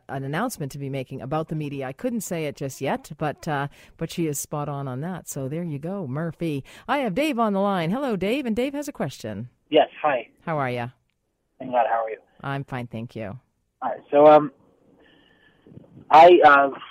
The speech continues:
Speaker 2: um, my wife and I were trying to get, trying to go for a third kid, and I'm going through a little bit of, uh,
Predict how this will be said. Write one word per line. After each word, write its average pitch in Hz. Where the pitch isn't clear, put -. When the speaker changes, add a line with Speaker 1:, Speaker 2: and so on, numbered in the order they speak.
Speaker 2:
um, 147
my 143
wife 151
and 151
I 143
were 135
trying 131
to 123
get, 123
trying 135
to 127
go 127
for 120
a 117
third 123
kid, 117
and 117
I'm 117
going 127
through -
a -
little 123
bit 110
of, 113
uh, 110